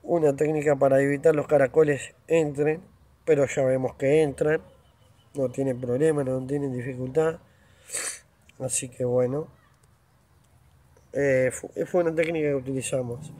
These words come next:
ponerle veinte centímetros para que ellos no ingresaran, pero igual entran como si nada y comen los cultivos tiernos. Les encantan los cultivos tiernos.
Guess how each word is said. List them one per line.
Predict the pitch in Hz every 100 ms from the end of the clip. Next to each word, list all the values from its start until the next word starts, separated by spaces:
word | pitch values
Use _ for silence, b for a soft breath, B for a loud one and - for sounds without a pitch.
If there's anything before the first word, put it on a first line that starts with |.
| B B B B B
ponerle | 135 139 147 143
veinte | 156 156 156
centímetros | 165 143 151 156 156 151 175 175 - - -
para | 156 156
que | 160
ellos | 156 165
no | 147
ingresaran, | 147 135 - 151 131 123
pero | 135 131
igual | 143 143 120 - B B B B B B B -
entran | 156 143 139
como | 135 143 135
si | 123 139
nada | 156 156
y | 135
comen | 147 143 135 131 - _ -
los | 135
cultivos | - 139 151 143 -
tiernos. | 165 131 127
Les | 127
encantan | 135 165 160 160
los | 143
cultivos | 139 147 147 131
tiernos. | 151 123